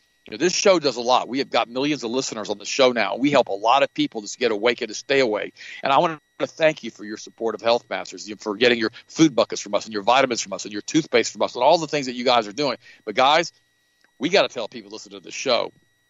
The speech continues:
We gotta tell people to do their own research. We've gotta get vocal now. It's, it's not time to be sheepish anymore or try to hide behind some screen, you know, in your house. You've got to go out and talk to people and send out emails and texts.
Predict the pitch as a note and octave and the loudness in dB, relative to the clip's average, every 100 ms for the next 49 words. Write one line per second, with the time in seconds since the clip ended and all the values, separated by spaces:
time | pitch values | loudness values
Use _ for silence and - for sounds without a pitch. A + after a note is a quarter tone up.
0 | _ _ - D3+ F3+ D3+ C#3+ A2+ B2 G#2+ | _ _ -6 2 2 2 -2 -6 -8 -16
1 | A2 G#2+ A2 G#2+ A2 C3+ - F#2 - - | -14 -8 -6 -6 -6 -8 -8 -12 -16 -20
2 | - - D#3 E3+ B2 A#2 C3 - - C#3+ | -20 2 4 6 4 4 0 0 -2 4
3 | F3 F3+ A2+ G2 G2+ A#2 B2 - _ - | 4 2 -14 -12 -12 -10 -14 -14 _ -16
4 | C#3 F#3 A3 - F3+ F3 C3+ - - F3 | -2 0 0 -2 -4 -4 -10 -10 -10 -10
5 | C#3 B2 A2+ A#2 A#2+ A#2+ - - - - | -10 -10 -10 -4 -4 -4 -8 -14 -12 0
6 | D3 B2+ - C#3+ D3 C3 B2+ B2+ - A#2 | 2 2 0 -2 0 -2 -8 -8 -10 -14
7 | - - C3 D3+ D#3 B2+ A#2+ _ - _ | -16 -16 -10 -8 -8 -10 -16 _ -20 _
8 | C3+ A#2+ B2+ A2+ C3+ D3 G#2+ - - B2+ | -8 -6 -4 -2 2 2 0 -4 -20 -10
9 | B2+ - D#3+ D#3+ E3+ E3 D3 D#3+ D3+ C#3 | -10 -2 2 4 2 -6 -4 -2 -2 -2
10 | C3 C3 - G#2+ - C#3 D3+ - - A2+ | -2 -2 -6 -20 -6 -2 -2 -2 -16 -16
11 | A2 G#2+ - B2+ A#2+ A#2+ A#2+ C3+ C#3+ A#2+ | -16 -18 -10 -6 0 0 0 -10 -4 -2
12 | G#2 - G2+ - D3 G#2+ | -4 -8 -10 -2 0 -2